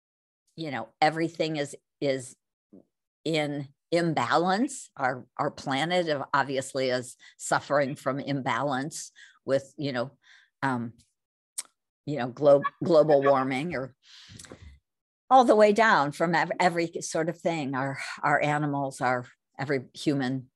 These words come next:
suffers in some sort of, of level of, of, uh,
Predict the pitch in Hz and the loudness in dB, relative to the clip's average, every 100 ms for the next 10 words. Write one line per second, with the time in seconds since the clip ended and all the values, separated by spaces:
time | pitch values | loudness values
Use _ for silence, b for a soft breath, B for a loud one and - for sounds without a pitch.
0 | _ - 151 139 127 139 131 - 143 139 | _ -2 -2 0 -2 -4 -4 -2 -2 -2
1 | - 135 135 139 127 123 - _ - 131 | -2 0 2 0 -2 -6 -20 _ -6 -4
2 | 131 127 123 127 123 113 120 - _ 127 | -2 0 0 0 0 -2 -6 -20 _ -8
3 | 120 120 _ 127 123 | -6 -8 _ -10 -10